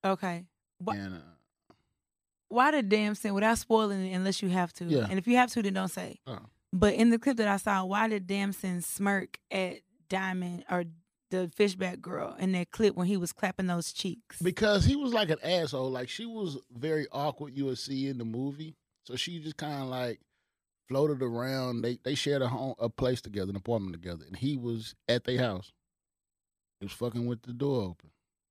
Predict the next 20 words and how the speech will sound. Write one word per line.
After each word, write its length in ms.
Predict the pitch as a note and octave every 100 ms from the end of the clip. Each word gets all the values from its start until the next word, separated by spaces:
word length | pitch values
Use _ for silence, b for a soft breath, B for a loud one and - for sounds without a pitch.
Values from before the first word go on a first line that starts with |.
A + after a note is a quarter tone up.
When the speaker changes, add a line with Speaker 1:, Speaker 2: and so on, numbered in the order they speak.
| _
Speaker 2:
You 100 | G#2
know 100 | G#2
what 120 | G#2+
I'm 120 | G#2+
saying? 380 | G#2 A2+ A#2 B2
And, 280 | A2 G#2 G2 - _ _ _ _ _ _ _
and 100 | A#2+
you 60 |
can 120 | B2+ A#2
kinda 220 | C#3 A#2+
tell, 380 | - D3+ C#3+ C3
like, 340 | B2+ B2 A2+ - _ _ _
his 120 | A#2+
commentary, 680 | - D#3 C#3+ - B2+ A#2 G#2
he 220 | A#2+ A#2+
kinda 340 | C3 C3 A2+ F#2 _ _ _ _ _ _ B2
overstepped, 640 | C3 A#2 - - A#2+ G#2 _ -
like, 400 | A2+ G#2+ G2+ - _ _ _ -
"Oh, 140 | C#3+
sh-, 120 | A#2